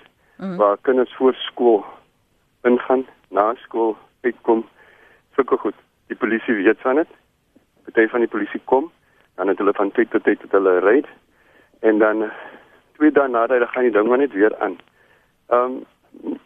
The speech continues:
Speaker 2: hoe, wat maak ons? Nou, wie toe wys ons die vinger? En ek werk in 'n kinderhuis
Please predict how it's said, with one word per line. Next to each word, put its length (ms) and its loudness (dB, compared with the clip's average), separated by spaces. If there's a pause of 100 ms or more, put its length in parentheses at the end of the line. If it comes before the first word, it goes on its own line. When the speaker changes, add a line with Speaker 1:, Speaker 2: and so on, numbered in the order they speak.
(560)
Speaker 2:
hoe, 200 0 (100)
wat 200 -2
maak 340 -4
ons? 140 -14 (500)
Nou, 200 0
wie 180 -10
toe 160 -6
wys 240 -2
ons 140 0
die 100 -2
vinger? 360 -4 (760)
En 260 2
ek 160 0
werk 200 0
in 100 0
'n 100 -2
kinderhuis 440 0